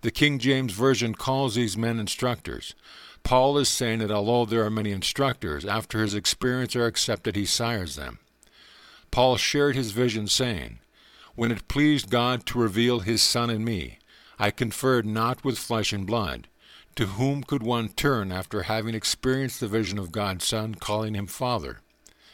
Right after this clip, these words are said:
How could anyone tell you anything about a vision you have had?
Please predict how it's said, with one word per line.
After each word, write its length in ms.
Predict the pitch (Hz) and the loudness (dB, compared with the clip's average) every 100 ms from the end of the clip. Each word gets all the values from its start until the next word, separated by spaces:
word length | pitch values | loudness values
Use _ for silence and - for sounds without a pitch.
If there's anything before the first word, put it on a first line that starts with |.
| - - - - - | -20 -20 -20 -20 -14
How 180 | - 139 | -2 0
could 180 | - 165 | 2 2
anyone 400 | 156 151 135 113 | 4 2 0 0
tell 300 | - 135 131 | 0 0 2
you 200 | 120 107 | 0 0
anything 400 | 120 143 123 135 | -2 -4 -2 -2
about 240 | 123 113 104 | 0 2 2
a 40 | |
vision 360 | 90 107 95 101 | 0 0 0 -2
you 80 | 98 | -4
have 140 | 87 | -4
had? 440 | 120 101 64 55 | -4 -4 -6 -10